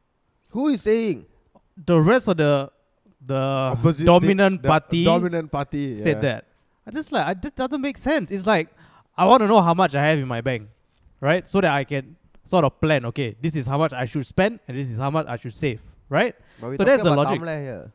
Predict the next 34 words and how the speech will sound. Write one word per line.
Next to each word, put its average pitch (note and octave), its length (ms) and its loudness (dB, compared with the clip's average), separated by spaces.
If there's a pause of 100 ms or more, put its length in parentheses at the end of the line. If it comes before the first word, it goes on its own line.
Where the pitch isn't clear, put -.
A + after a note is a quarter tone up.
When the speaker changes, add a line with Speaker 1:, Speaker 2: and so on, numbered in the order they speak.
Speaker 2:
The F#3 80 -14 (680)
pre- B3 160 4
<laughs> - 1040 6 (1160)
Okay. F3 200 2
Speaker 1:
I G#3+ 220 2
was D#3+ 120 2
really A3+ 300 2 (600)
Speaker 2:
So, - 0 -
so G#3+ 80 -2
you, - 140 4
Speaker 1:
When A#3 340 10
Speaker 2:
you A#3 140 4
Speaker 1:
is G3+ 60 2
Speaker 2:
cannot B3 360 8
say C4+ 240 6
that E3+ 240 4
the D3 80 2
Speaker 1:
Platinum F#3+ 280 4
Speaker 2:
Workers' A3 160 6 (100)
Party F#3+ 380 4
Speaker 1:
opening? - 20 4
Speaker 2:
are C3+ 440 0 (100)
a C3 440 -4 (280)
Tamil D3+ 420 0
party. A2+ 440 -6
Cannot. C3 340 -4
Speaker 1:
No D#3 180 0
lah, G3 140 4
they E3 80 0
are E3+ 60 4
not G#3 320 6
lah. G3 240 2
Speaker 2:
Yeah, C3 160 0
so A#3+ 240 2